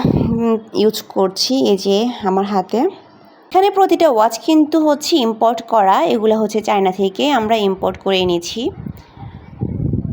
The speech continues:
তো এই ওয়াচগুলার হচ্ছে মধ্যে ব্ল্যাক কালার, পিচ কালার, আহ, এই দুইটা কালার এখন হচ্ছে আপাতত আমাদের স্টকে আছে।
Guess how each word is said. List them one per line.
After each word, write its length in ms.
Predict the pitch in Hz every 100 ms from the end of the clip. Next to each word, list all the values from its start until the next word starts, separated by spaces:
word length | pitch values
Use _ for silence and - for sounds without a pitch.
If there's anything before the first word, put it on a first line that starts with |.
| - - - - - - -
তো 80 | -
এই 340 | 311 320 320
ওয়াচগুলার 580 | 277 269 262 269 277 269
হচ্ছে 380 | 269 233 - 277
মধ্যে 580 | 226 208 196 240 220
ব্ল্যাক 260 | 214 202 180 -
কালার, 400 | 202 190 196 226 269
পিচ 240 | 226 208 -
কালার, 380 | 196 180 185 240 339 - - - - -
আহ, 300 | - 185 175 -
এই 140 | 294
দুইটা 260 | 254 269 285
কালার 300 | 277 262 262
এখন 240 | 226 247
হচ্ছে 220 | 226 226
আপাতত 360 | 214 190 185 190
আমাদের 380 | 185 180 - 202
স্টকে 400 | - 175 175 185
আছে। 440 | 160 - - 262